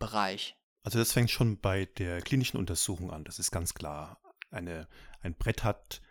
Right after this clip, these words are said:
Speaker 2: brettharter Bauch, eine Abwehrspannung bei der Palpation, das klinische Bild einer kreislaufwirksamen Erkrankung, Tachykardie, niedriger Blutdruck, Exikose zum Beispiel auch, hohes Fieber,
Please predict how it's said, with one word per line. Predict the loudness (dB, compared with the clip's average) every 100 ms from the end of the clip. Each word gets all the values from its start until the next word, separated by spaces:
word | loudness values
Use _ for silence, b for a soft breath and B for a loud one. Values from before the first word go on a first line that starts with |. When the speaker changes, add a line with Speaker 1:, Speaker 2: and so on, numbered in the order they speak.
| b b b -4
Speaker 2:
brettharter | -2 0 0 0
Bauch, | -2 2 2 0 -4
eine | -2
Abwehrspannung | -2 -2 -2 0 0 0 -2
bei | -6
der | -8
Palpation, | -4 -2 0 0 -2 -4 -2 -2 -4 -6
das | -4
klinische | 2 2 2 -2
Bild | 0 0 0 -4 -14 b b b -10
einer | -6 -6
kreislaufwirksamen | -8 -2 0 0 -2 -2 -6 -4 -4 -2 -4
Erkrankung, | -6 -4 -2 -2 -2 -6 -4
Tachykardie, | -6 -6 -6 -10 -8 -8 -8 -8 -8
niedriger | -8 -4 -4
Blutdruck, | -4 -6 -4 -4 -6 -8 -10 -12 b b b _
Exikose | -2 -2 -2 -2 -2 -2 -4 -8
zum | -8 -6
Beispiel | -6 -6 -4 -4
auch, | -2 -2 -4 -12 _
hohes | 0 2 2 -2
Fieber, | -6 -2 0 0